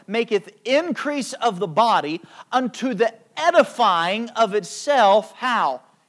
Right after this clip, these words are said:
"In love." And what is it that Paul tells the church? "That Christ may dwell in your hearts by faith, that ye being rooted and grounded" where? "In love." The love that we're to have for one another should unify us.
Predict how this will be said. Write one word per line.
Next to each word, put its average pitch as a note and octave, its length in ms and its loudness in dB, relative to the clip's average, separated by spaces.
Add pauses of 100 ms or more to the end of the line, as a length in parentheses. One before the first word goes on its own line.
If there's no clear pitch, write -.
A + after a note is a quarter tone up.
(240)
"In C4+ 680 2 (400)
love." F#3+ 1040 4 (1300)
And D#3 100 -8
what A3 160 2
is G3+ 100 -2
it G3+ 100 -2
that E3+ 140 -10
Paul G#3 240 2
tells G#3 300 -6
the E3 60 -10
church? G3 360 -8
"That D#3+ 100 -10
Christ G3 360 -4
may F#3 100 -10
dwell G3 260 -6
in F3+ 60 -12
your D#3 140 -10
hearts F#3 260 -6
by D#3+ 160 -8
faith, F#3 320 -8
that D#3 60 -10
ye G3 160 -10
being F3+ 240 -12
rooted F3+ 280 -8
and D3+ 120 -12
grounded" E3+ 380 -8
where? D#3 380 -4 (340)
"In G3+ 580 -6 (420)
love." C3+ 680 -6 (420)
The E3 120 -8
love F#3+ 360 0
that C3+ 80 -12
we're G3 140 -4
to E3+ 80 -4
have F3+ 260 -6
for F#3 120 -12
one E3 200 -10
another E3+ 340 -8
should C3+ 260 -14
unify D#3+ 960 -8
us. - 360 -20